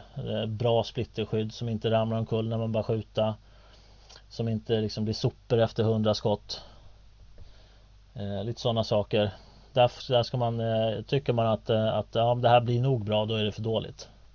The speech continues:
Utan är det någonstans man ska lägga fokus, så är det på målupphängningarna. För det, det tar sån jäkla tid att reparera dem om de fallerar under matchen.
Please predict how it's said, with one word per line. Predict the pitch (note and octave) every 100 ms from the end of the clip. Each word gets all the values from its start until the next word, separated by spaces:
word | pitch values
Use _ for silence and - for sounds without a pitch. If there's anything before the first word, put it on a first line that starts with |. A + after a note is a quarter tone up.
| - - - - - - - - - - -
Utan | A#2 G#2+ - - A2 A2
är | A#2+ A#2+
det | B2+
någonstans | C#3 B2 A#2+ G#2
man | A2+ G#2+
ska | A2
lägga | G#2 G#2
fokus, | - G#2+ - G#2 -
så | A2
är |
det | G2
på | G2+
målupphängningarna. | G2+ G2 F2+ G#2 G2+ G2+ G#2+ G#2+
För | -
det, | G#2+ G#2+ G#2 G2+
det | G#2+
tar | G#2+ A#2
sån | G#2+ A#2
jäkla | A#2 B2 G#2+ B2+
tid | G#2+ A2+ G#2+
att |
reparera | G#2 - G#2+ G#2+ G#2
dem | G2+ G#2 G#2+
om | G#2
de | G#2 G2
fallerar | G2+ G2+ G#2 G#2
under | G#2 G#2
matchen. | G#2+ - -